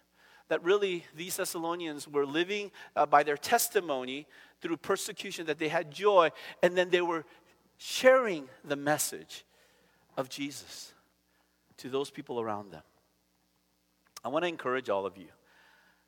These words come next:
That our job as Christians is not just to sit in a s-, church every Sunday, hear a good sermon, and hear, sing, sing some songs and go home.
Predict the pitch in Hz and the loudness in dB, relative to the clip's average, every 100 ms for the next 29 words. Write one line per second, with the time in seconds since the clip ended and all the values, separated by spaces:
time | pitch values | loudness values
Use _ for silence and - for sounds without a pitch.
0 | _ _ _ _ _ _ _ _ 135 120 | _ _ _ _ _ _ _ _ -2 -2
1 | - - 139 151 139 135 104 113 - 135 | -4 0 2 4 4 4 4 -2 -10 -12
2 | 123 - 101 101 117 127 131 131 - - | -12 -14 -16 -14 -4 -4 -4 -8 -10 -12
3 | 117 104 - 127 117 - - - 120 110 | -12 -10 -8 -8 -8 -12 -16 -10 -8 -8
4 | - 113 107 - 110 104 98 117 113 101 | -10 -10 -10 -10 -10 -8 -8 -8 -8 -8
5 | 113 104 _ _ _ - 113 110 110 101 | -12 -14 _ _ _ -14 -12 -10 -12 -12
6 | 101 117 - 127 120 - 113 104 95 113 | -14 -18 -16 -16 -16 -16 -16 -18 -10 -10
7 | 104 95 98 135 113 | -8 -12 -12 -12 -16